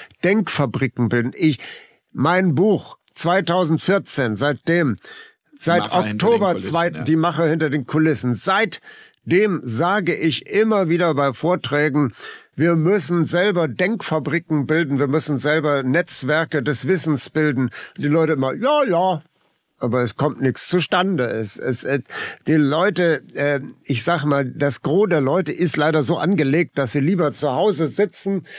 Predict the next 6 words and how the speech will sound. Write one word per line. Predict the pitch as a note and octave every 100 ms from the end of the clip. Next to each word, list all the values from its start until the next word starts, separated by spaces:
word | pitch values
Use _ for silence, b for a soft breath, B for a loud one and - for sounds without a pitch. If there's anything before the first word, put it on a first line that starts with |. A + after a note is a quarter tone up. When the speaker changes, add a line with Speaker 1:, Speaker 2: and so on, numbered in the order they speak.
| B B -
Speaker 1:
an, | D3+ E3 D#3
an, | D#3+ D#3
an, | D#3 D#3
am | D3+ C#3
virtuellen | C3 G#3 D3+ E3 D3+ C3
Stammtisch | - D#3 G3+ - - C#3+ -